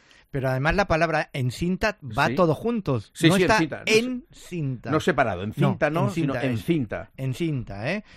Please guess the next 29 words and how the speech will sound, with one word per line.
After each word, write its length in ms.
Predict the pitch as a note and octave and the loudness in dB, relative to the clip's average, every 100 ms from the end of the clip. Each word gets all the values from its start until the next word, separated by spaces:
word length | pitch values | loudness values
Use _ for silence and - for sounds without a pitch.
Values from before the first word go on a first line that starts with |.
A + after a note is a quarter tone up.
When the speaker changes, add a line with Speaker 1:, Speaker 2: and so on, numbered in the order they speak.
| - - | -18 -6
Speaker 1:
Y 100 | B2 | -6
este 220 | - E3+ | -2 -4
es 60 | |
que 260 | C#3+ C#3+ C3 | 0 -2 -2
la, 300 | A#2 A2 A2+ | -4 -6 -8
la 120 | G#2 | -8
expresión 440 | G#2 A#2+ G#2+ C#3+ B2+ | -8 -8 -4 -2 -2
estar 240 | - C#3 | -2 -2
encinta 480 | C3+ D3+ D3+ C#3 C3+ | -2 -2 -2 0 0
para 220 | C#3 C3 | 0 -2
referirse 600 | B2+ - D3+ D3 - A#2 | -4 -2 0 0 -2 -4
a 60 | G#2 | -4
una 180 | A2 | -4
mujer 240 | A2+ A#2 C3 | -4 -4 -2
embarazada 560 | B2+ C3+ C3+ D#3 E3 - - _ | 0 0 0 0 0 -2 -18 _
proviene 460 | D#3 D3+ D#3 F3 F#3+ | 4 6 6 4 4
del 220 | E3+ D3 | 4 4
latín 560 | C3 A#2+ D#3+ E3+ E3+ | 2 0 -2 0 0
tardío 560 | D#3 D#3+ D3+ E3 D#3+ E3+ - - _ _ - | 2 2 2 0 0 -2 -10 -20 _ _ -4
incinta, 1080 | A3+ A#3+ G3+ - A3+ G3 C#3+ - - F#2+ - _ _ _ - _ _ | 0 0 0 0 2 4 2 0 -8 -8 -10 _ _ _ -20 _ _
que 340 | - D3 C#3+ C3+ | 0 2 4 2
de-, 200 | C3+ C#3 | 2 2
derivaba 420 | C#3 C#3+ E3+ F#3 | 2 4 4 4
de 180 | F3+ F#3 | 2 0
insciens 640 | G#3+ A3 G#3 F3 F#3+ A3 - | -2 0 0 -2 -2 -4 -8
o 120 | D#3 C#3 | -2 0
inscientis, 800 | C3 - E3 F#3 E3 F#3 G#3 | 0 0 2 2 0 -4 -6
que 100 | - | -6
significaba 800 | E3 F3 E3+ D#3 D3+ F#3+ F3 F#3+ | -4 -2 -2 -2 -2 0 2 0